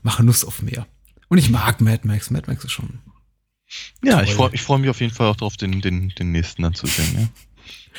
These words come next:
Speaker 1: Ich frag mich doch immer, wenn ich den Film sehe, inwieweit sich da George Miller auch inspiriert gefühlt hat von seiner früheren Tätigkeit als Unfallarzt, wenn er dann eben auch so,
Speaker 2: Stimmt.
Speaker 1: äh, relativ,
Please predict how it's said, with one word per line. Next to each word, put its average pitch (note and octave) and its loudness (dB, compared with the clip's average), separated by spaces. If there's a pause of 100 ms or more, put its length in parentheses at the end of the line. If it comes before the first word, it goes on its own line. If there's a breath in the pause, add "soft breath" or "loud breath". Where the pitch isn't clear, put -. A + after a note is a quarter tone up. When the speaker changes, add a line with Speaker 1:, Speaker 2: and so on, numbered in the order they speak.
(160 loud breath)
Speaker 1:
Ich - -20
frag C3 0
mich F3+ -2
doch - -2
immer, C3 4
wenn C#3 6
ich C3+ 2
den - -2
Film C3+ 4
sehe, B2+ 4
inwieweit B2+ 2
sich C#3 -2
da B2+ 2
George B2+ 0
Miller B2 4
auch - -8 (220)
inspiriert C3+ 2
gefühlt C3+ -2
hat B2 2
von B2+ 0
seiner B2 4
früheren B2+ 2
Tätigkeit B2+ 0
als A2 -6
Unfallarzt, B2+ 0
wenn A#2+ -4
er A2 -2
dann A2+ -2
eben A#2+ -2
auch A#2 -4
so, B2+ 0
Speaker 2:
Stimmt. - -16 (500 loud breath)
Speaker 1:
äh, - -12
relativ, C3+ 2